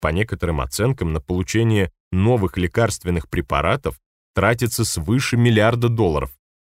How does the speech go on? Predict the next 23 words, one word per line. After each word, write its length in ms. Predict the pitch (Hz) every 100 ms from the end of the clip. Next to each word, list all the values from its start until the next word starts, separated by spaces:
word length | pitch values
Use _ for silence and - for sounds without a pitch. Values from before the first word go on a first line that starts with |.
| _ _ _ _ -
Понятно, 440 | 80 117 85 95
что 220 | - 82
компании 480 | - 78 95 113 123
стремятся 680 | - 92 98 110 - 110 98 -
защитить 600 | 98 104 - 120 120 151 -
интеллектуальную 800 | 113 - 92 - 98 85 65 65
собственность 680 | - 98 - 104 110 110 -
и 60 | 107
свои 300 | - 95 98
патенты, 600 | 113 117 151 90 - - _ _ -
потому 300 | - 85 90
что 180 | - 76
прибыль 420 | - 87 104 127
от 200 | 107 -
инвестиций 640 | 117 117 113 139 135 135
во 160 | 131 131
все 220 | - 135
это 320 | 139 - 143 - _ -
можно 440 | 76 90 113 131
ожидать 440 | 127 139 135 139 -
только 340 | 110 131 123
после 300 | 123 123 120
начала 520 | 113 98 104 113 107